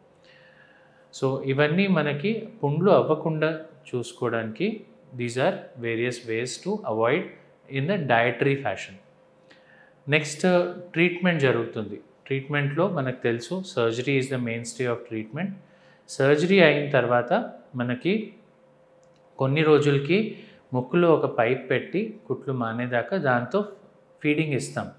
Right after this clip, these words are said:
ఆ pipe ఫీడింగ్‌లో అన్ని liquids ఇవ్వచ్చు. You can, మీరు ఇంట్లో చేసుకునేదే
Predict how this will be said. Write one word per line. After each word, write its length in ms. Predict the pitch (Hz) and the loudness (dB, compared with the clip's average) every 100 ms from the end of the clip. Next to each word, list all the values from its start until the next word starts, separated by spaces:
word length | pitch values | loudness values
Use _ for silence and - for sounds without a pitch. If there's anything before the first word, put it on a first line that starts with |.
| - _ _ - - - - | -20 _ _ -20 -20 -20 -2
ఆ 100 | 120 | 0
pipe 420 | 120 123 147 151 | 4 4 4 2
ఫీడింగ్‌లో 540 | 170 151 143 139 - 147 | -2 2 2 2 0 0
అన్ని 260 | 139 131 | -2 0
liquids 460 | 160 135 - 127 120 | 0 0 0 -2 0
ఇవ్వచ్చు. 520 | 107 110 107 - 175 - _ _ _ _ - | -4 -4 -6 -8 -10 -10 _ _ _ _ -4
You 120 | 131 139 | -2 2
can, 220 | 160 165 160 - - _ - 143 | 2 2 -6 -12 -20 _ -20 -6
మీరు 260 | 143 151 | -2 0
ఇంట్లో 380 | 143 139 143 196 | 0 0 4 4
చేసుకునేదే 1080 | 190 156 151 - 156 147 139 139 196 - | 6 4 2 0 -2 0 2 4 2 0